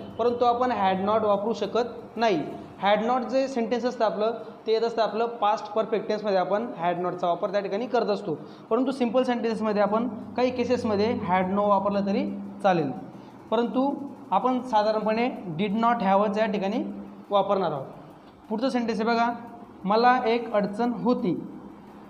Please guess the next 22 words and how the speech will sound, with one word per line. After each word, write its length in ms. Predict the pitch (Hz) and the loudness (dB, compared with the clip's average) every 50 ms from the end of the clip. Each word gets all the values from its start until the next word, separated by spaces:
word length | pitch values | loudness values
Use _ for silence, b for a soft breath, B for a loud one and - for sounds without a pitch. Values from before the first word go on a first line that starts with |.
| - - | -6 -2
या 60 | 208 | -2
ठिकाणी 260 | 240 220 254 254 254 262 | 0 0 0 0 0 2
वाक्याचा 440 | 240 240 233 240 - 254 254 262 | 4 2 2 2 0 0 0 0
कर्ता 280 | 240 - 247 247 - 262 | 0 0 0 2 2 0
कोण 200 | 254 240 262 254 | 2 2 2 2
आहे 80 | 247 240 | 2 2
बघा? 180 | 247 240 247 | 0 0 0
ज्याला 360 | 214 - 233 240 262 269 269 269 269 - - - - | 0 0 0 2 2 2 0 0 -4 -8 -12 -6 -2
अडचण 320 | 233 254 247 - 311 294 | -2 -2 0 0 0 2
कोणाला 300 | - 302 294 294 285 269 | 2 2 2 4 4 4
होती? 320 | 262 233 - 247 247 262 262 262 | 4 2 2 -2 -4 -4 -2 -2
तर 80 | 254 | -2
मला, 400 | 247 226 233 240 220 190 165 156 160 | 0 2 2 4 4 2 2 0 -4
म्हणजे 240 | 180 190 185 202 | -4 -2 0 2
वाक्याचा 360 | 202 208 202 196 208 220 233 240 | 2 2 2 2 0 -2 -2 -4
स-, 220 | - - - - | -6 -8 -6 -2
या 100 | 214 226 | -2 0
ठिकाणी 260 | 214 233 214 226 220 | 0 0 -2 -2 -2
subject 360 | 220 - 180 165 180 208 180 | -2 -4 -4 -2 -2 0 0
आहे 100 | 208 190 | 0 0
आपला 260 | 180 190 196 226 262 - | 0 0 0 0 0 -2
मी, 280 | 202 214 220 214 170 | -4 -2 -2 0 -2